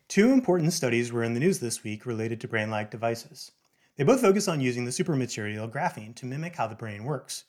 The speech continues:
One study out of the University of Texas used graphene to act like the synapses that transfer information throughout our brains. The big plus of using graphene for this purpose is that it's thinner and more flexible, and it's not toxic to living cells and tissues like most materials used in brain-like devices.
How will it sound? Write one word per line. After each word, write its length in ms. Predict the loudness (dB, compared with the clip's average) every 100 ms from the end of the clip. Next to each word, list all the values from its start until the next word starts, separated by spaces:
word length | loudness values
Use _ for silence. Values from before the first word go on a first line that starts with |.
| _ _ _ _ 2
One 160 | 4
study 300 | 6 4 4
out 80 | 2
of 60 | 2
the 40 |
University 400 | 0 -2 -4 -6
of 60 | -4
Texas 400 | -4 -4 -8 -6
used 220 | -4 -4
graphene 480 | -4 -6 -8 -12 -10
to 100 | -2
act 260 | -2 -2
like 140 | -8 -8
the 60 |
synapses 500 | -6 -4 -6 -10 -14
that 140 | -14 -12
transfer 340 | -12 -10 -8
information 560 | -8 -8 -8 -8 -8 -10
throughout 320 | -4 0 0
our 100 | 0
brains. 420 | 0 -2 -4 -14 _ _ _ _ _
The 60 |
big 140 | 0 2
plus 200 | 2 4
of 60 | 4
using 260 | 4 2
graphene 380 | 0 -2 -2 -6
for 80 | -6
this 160 | -8 -4
purpose 340 | -2 -2 -4
is 140 | -4
that 100 | -6
it's 160 | -8 -6
thinner 320 | 0 2 2
and 100 | 2
more 160 | 0 0
flexible, 600 | 0 -2 -4 -4 -2 -2
and 80 | -2
it's 100 | -4
not 160 | -4
toxic 380 | -2 -4 -2 -4
to 80 | -4
living 260 | -4 -4
cells 260 | -4 -4 -4
and 120 | -4
tissues 400 | -4 -4 -4 -6
like 180 | -6 0
most 220 | 0 2
materials 440 | -2 -6 -8 -8 -10
used 280 | -14 -14
in 60 | -10
brain-like 340 | -8 -6 -8
devices. 500 | -14 -16 -16 -16 -20